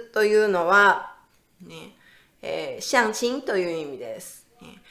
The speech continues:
結婚したいという方は、この三つ。想要结婚的人可以选择这个三个。ね、えー、三十代以上独身の男女の利用率が高い。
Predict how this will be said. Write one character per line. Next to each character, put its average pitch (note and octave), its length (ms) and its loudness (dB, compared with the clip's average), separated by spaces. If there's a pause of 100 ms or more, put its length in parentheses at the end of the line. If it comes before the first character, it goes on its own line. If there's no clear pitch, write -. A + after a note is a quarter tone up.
(120)
結 C#4+ 220 -2
婚 E4 280 0
し E4 60 -8
た E4 160 0
い D#4 40 -2
と D#4 100 0
い A#3+ 180 4
う A3+ 60 2
方 A3+ 260 0
は、 - 420 2
こ E3 200 -6
の F#3+ 320 0
三 D#3+ 340 -16
つ。 F3 560 -8
想 - 220 -8
要 G#3+ 180 2
结 G3 220 0
婚 G3+ 260 -2
的 F3 380 2
人 E3 320 -8
可 F3 160 -6
以 F3 120 -2
选 D#3+ 320 -8
择 D#3 340 -8
这 A#3+ 140 -12
个 G#3+ 140 -6
三 A3+ 300 -4
个。 A#3 80 0 (280)
ね、 - 100 -20 (500)
え D#3 220 -10
ー、 - 20 -8
三 D#4+ 240 2
十 F4+ 180 0
代 C4+ 320 4
以 C4+ 60 -4
上 G#3 300 2
独 F#3 260 -4
身 A3+ 260 -2
の G3+ 200 -4
男 G3+ 260 0
女 F3 140 -4
の D#3 320 -8
利 F3+ 180 -8
用 G#3 200 4
率 F#3 280 -6
が D#3 120 -10
高 F3+ 380 -4
い。 - 100 -4